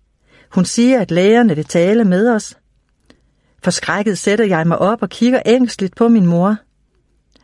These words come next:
Hvad er der galt, siden sygeplejersken kommer og vækker os midt om natten? Uden et ord tager mor min hånd, og sammen følger vi efter sygeplejersken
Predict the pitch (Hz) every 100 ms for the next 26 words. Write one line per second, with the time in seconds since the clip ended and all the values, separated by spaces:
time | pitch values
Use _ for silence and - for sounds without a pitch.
0 | _ 185 190 180 - 185 220 - 180 -
1 | 247 277 196 170 - 175 233 226 160 165
2 | 226 208 175 190 214 220 175 185 254 202
3 | 180 _ _ _ _ _ _ _ _ _
4 | _ 262 294 311 285 240 262 170 - 247
5 | 226 202 220 220 175 196 240 233 - _
6 | _ 202 - 247 190 175 233 240 262 220
7 | 160 165 - - 262 277 - 190 185 -
8 | 175